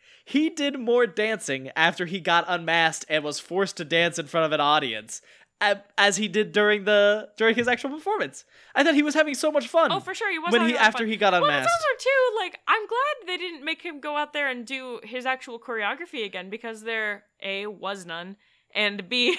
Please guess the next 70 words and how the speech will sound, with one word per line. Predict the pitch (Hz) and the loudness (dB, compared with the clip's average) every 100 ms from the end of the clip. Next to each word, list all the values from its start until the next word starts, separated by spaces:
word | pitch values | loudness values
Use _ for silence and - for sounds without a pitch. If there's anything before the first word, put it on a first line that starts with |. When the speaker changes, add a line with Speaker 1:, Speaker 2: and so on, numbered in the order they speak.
| - | -4
Speaker 2:
<laughs> | - | -10
Speaker 1:
Yeah. | 214 208 143 233 | 2 2 2 0
Speaker 2:
like, | 330 | -2
he | 262 302 381 | -2 -2 -2
was | 415 381 | -2 -4
just | 370 247 | -8 0
vibing, | 294 339 247 | 0 2 0
and | 226 247 | -2 -4
then | 247 | -2
there | 254 | -2
were, | 254 247 240 | 0 0 0
you | 208 240 | -2 -6
know, | 214 | -6
the | 202 | -6
dancing | 208 214 254 | -6 -6 -10
detectives | 220 220 208 262 | -8 -8 -8 -12
in | 262 | -12
the | 254 | -4
background | 208 196 226 233 | -2 0 2 0
Speaker 1:
Exactly. | 226 208 | 0 -6
Speaker 2:
doing, | 220 | -6
like, | 214 208 | -10 -10
the | |
little | 208 208 208 | -12 -10 -12
scuba | - 277 214 | -12 -10 -10
dance. | 175 170 160 | -8 -6 -6
Speaker 1:
Exactly. | 143 127 - 90 - - | -2 -2 -2 -16 -18 -12
Th-, | 156 190 | -4 -2
it | |
was, | 196 180 | 0 0
Speaker 2:
It | 170 | 0
Speaker 1:
it | |
Speaker 2:
was | 196 | 0
Speaker 1:
was | 185 | 2
Speaker 2:
very | 202 | 2
Speaker 1:
very | 214 | 0
Speaker 2:
cute. | - | 0
Speaker 1:
fun. | 147 - | -2 -2
Speaker 2:
It | |
was | 226 | -10
fun. | - 233 | -10 -6
Speaker 1:
It | 190 | -4
was | 170 | 2
very | 202 | 2
cute. | 196 185 175 | 2 -2 -4
It | 165 | -6
was | 151 | -6
very | 156 156 | -4 -4
fun. | 160 165 - - | -2 -6 -8 -4
I | 240 | -2
wish | 247 | -2
he | 247 | -2
would | 226 | -2
have | 202 | -2
done | 208 | -2
that | 202 | -2
in | |
his | 190 | 2
actual | 190 180 175 | 2 2 -8
performance. | 160 190 156 147 151 | -4 -2 -2 -6 -4
Maybe | 170 170 | -2 -2
he | |
would | 160 156 | -4 -6
still | 165 | -6
be | 151 160 147 117 - 156 160 165 156 170 156 | -6 -4 -4 -8 -10 -8 -6 -6 -8 -8 -8
with | 160 143 | -8 -8
us. | 247 | -8
Speaker 2:
True. | 254 226 214 220 220 - | -8 -8 -10 -14 -14 -4
Speaker 1:
Rip | 185 | -2
Hammerhead. | - 175 127 113 | -2 -6 -6 -10